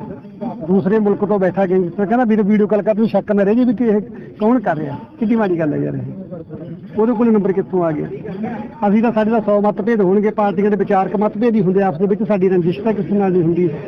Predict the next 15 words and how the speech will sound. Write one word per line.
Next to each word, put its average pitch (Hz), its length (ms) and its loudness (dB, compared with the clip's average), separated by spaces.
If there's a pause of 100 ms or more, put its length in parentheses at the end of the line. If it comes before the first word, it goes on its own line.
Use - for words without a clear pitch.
(120)
ਕਿਸੇ 208 240 2
ਨੂੰ 196 200 4
ਫਿਜ਼ੀਕਲੀ 214 420 2
ਨੁਕਸਾਨ 196 340 2
ਪਹੁੰਚਾਉਣਾ 214 340 2
ਤਾਂ 190 100 -2
ਸਾਡਾ 185 200 0
ਕਿਸੇ 180 220 0
ਦਾ 202 100 2
ਮਕਸਦ 196 340 -2
ਵੀ 214 100 0
ਨਹੀਂ 214 120 4
ਹੁੰਦਾ। 165 240 0 (380)
ਫਿਰ 254 260 2
ਇਹ 262 300 4